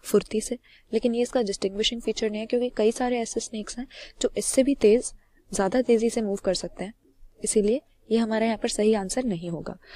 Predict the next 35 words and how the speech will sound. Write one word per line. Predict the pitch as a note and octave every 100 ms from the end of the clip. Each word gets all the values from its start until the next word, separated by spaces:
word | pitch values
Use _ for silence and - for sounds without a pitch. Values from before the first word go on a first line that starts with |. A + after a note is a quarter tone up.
| - _
फिर | A#3 G#3+
ब्लैक | F3 F#3 G#3
कलर | - F#3+ A3
जो | A#3
दिया | A3+ A3+
हुआ | A3
है, | A3+ _ - _ -
इसकी | - A#3+
अगर | A#3 A#3+
कलरेशन | G#3 G3 F#3+ - A3+
देखते | A3+ - A#3
हैं, |
again | F#3+ F#3+ G#3+
काफ़ी | A#3+ G3+ A#3
वेरिएंग | G3 F3+ F#3+ G#3+
होती | G#3 G3+ G#3
है। | G#3 _ - - -
ये | G#3 A#3 - _ _ _
ब्लैक | F3 G3 F3 F#3+
के | -
अलावा | A3+ G#3+ A3+
ग्रे | F#3 F3+ F#3+
कलर | A3+ A3
का | - A3+
भी | A3+
हो | A3
सकता | G#3+ - A3
है, | A3+ - _ - _ _ _
येलो | F3+ F3+ F#3+
कलर | A3 A3+ A3
का | A3+
भी | A3+
हो | A3+
सकता | G#3 - -
है | A3+